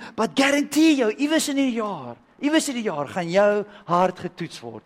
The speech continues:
net soos wat my hart getoets gaan word. And I'm not the tester of hearts. Hy is. Maar hy toets ons hart om te wys wat is hier binne, so that we can turn to him. Want daai goede in ons harte, nê, dit verwyder ons van die Here.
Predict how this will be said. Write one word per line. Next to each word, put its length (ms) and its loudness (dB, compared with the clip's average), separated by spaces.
net 140 -2
soos 80 -8
wat 140 0
my 160 2
hart 240 0
getoets 320 -16
gaan 200 -18
word. 180 -20
And 120 0
I'm 140 0
not 160 -6
the 80 -4
tester 440 -8
of 140 -14
hearts. 480 -14
Hy 400 -6
is. 220 -20
Maar 180 -2
hy 140 -4
toets 240 -12
ons 120 -10
hart 320 -6
om 100 -12
te 100 -14
wys 400 -6
wat 220 -8
is 140 -12
hier 140 -18
binne, 420 -14
so 580 -4
that 280 -10
we 120 -8
can 220 -14
turn 280 -12
to 120 -20
him. 220 -20
Want 160 -10
daai 260 -4
goede 300 -8
in 100 -6
ons 160 -8
harte, 580 -8
nê, 260 -12
dit 80 -14
verwyder 560 -8
ons 120 -14
van 160 -16
die 140 -18
Here. 260 -20